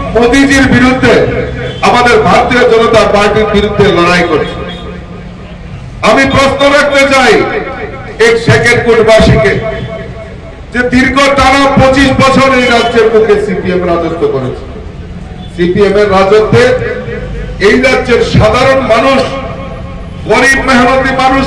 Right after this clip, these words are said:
থেকে শুরু করে প্রত্যেককে লুণ্ঠন করার ব্যবস্থা এই কমিউনিস্টরা করেছে। আপনারা ভুলে গেছেন,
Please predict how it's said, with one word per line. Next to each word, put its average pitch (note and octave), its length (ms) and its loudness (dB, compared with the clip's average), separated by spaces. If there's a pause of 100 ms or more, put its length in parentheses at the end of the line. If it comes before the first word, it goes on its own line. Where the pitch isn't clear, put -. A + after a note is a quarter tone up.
থেকে C4 180 2 (100)
শুরু B3+ 180 2 (100)
করে B3 180 2 (840)
প্রত্যেককে A#3+ 600 0 (180)
লুণ্ঠন A3 420 0 (120)
করার G#3+ 240 4 (100)
ব্যবস্থা G#3 440 2 (540)
এই G3 80 2 (120)
কমিউনিস্টরা F3+ 560 0 (100)
করেছে। C3+ 280 -4 (1120)
আপনারা F#3 260 -2 (100)
ভুলে F#3 240 2
গেছেন, G#3+ 280 2